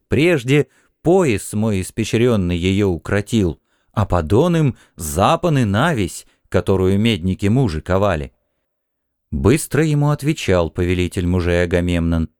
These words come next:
«Было бы истинно так, как вещаешь, возлюбленный брат мой. Язву же врач знаменитый немедля тебе испытает и положит врачеств, утоляющих чёрные боли».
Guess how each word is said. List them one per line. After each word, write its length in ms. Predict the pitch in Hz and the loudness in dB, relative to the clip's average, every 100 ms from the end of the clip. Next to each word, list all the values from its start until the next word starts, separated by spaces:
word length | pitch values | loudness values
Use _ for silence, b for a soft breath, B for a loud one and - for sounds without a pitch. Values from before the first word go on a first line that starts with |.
| _ _ _ | _ _ _
«Было 600 | - 69 107 175 160 151 | -8 0 2 2 2 0
бы 240 | 120 107 104 | 0 0 0
истинно 920 | 104 92 143 156 - - 101 95 87 | -2 -2 0 -2 -4 0 2 2 0
так, 420 | - 95 92 - _ | -2 0 0 -2 _
как 220 | 95 85 | -6 -4
вещаешь, 840 | 87 92 - - 95 90 82 76 76 | -2 -2 -2 -2 2 2 0 -4 -4
возлюбленный 760 | 87 78 82 92 87 80 80 | -4 -2 -2 -2 0 0 0
брат 360 | 78 87 80 - | 0 0 -2 -4
мой. 340 | 76 71 - _ _ _ _ _ - | -6 -8 -12 _ _ _ _ _ -4
Язву 600 | 80 80 117 135 98 107 | 0 2 2 2 0 -2
же 180 | 107 117 | -2 -2
врач 360 | 95 120 120 85 | 0 0 -2 -2
знаменитый 720 | 87 101 104 110 127 - 104 | -2 0 2 2 0 0 0
немедля 580 | 98 98 104 113 92 95 | 2 2 2 0 0 -2
тебе 440 | 87 92 107 101 | -2 0 0 0
испытает 960 | 92 - 85 - 104 120 110 107 - - - | -4 -4 -4 0 0 2 2 0 -4 -12 -8
и 120 | 95 | -4
положит 540 | 90 92 117 92 90 | 0 0 0 -2 -4
врачеств, 720 | 76 82 - 110 110 - - - | -4 -4 0 0 -2 -4 -16 -12
утоляющих 680 | 80 82 85 92 78 82 78 | -4 0 2 0 -2 -8 -8
чёрные 520 | - 87 87 82 80 | -2 0 0 0 0
боли». 420 | 80 82 69 64 | 0 -2 -4 -8